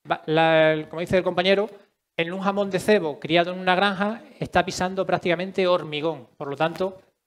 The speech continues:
la pezuña, la, lo que son las uñas de la pezuña, se deforman, se abren, ¿vale? Lo siguiente en lo que nos vamos a fijar es en la caña. Cuanto más fina sea la caña, cuanto más estrechita sea la caña,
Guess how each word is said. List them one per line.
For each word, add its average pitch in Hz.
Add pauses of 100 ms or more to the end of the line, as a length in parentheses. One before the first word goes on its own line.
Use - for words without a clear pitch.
(140)
la 156
pezuña, 196 (340)
la, 143
lo 143
que 147
son 170
las 156
uñas 202
de 190
la 180
pezuña, 214 (240)
se -
deforman, 151
se 156
abren, 139 (420)
¿vale? 175 (880)
Lo 165
siguiente 220
en 247
lo 240
que 233
nos 220
vamos 226
a -
fijar 226 (100)
es 180
en 220
la 175
caña. 156 (1080)
Cuanto 170
más 202 (360)
fina 175
sea 160
la 180
caña, 226
cuanto 151
más 170
estrechita 175
sea 170
la 175
caña, 214